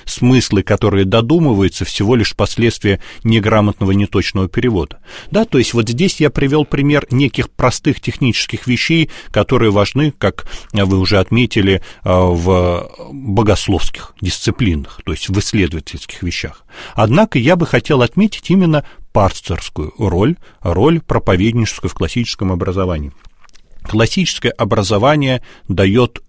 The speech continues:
кругозор. Классическое образование, э, греческий и латынь, они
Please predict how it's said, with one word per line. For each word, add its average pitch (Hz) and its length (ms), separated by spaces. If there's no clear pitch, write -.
кругозор. 104 640
Классическое 117 600
образование, 120 840
э, 95 220
греческий 117 680
и - 120
латынь, 135 540
они 110 420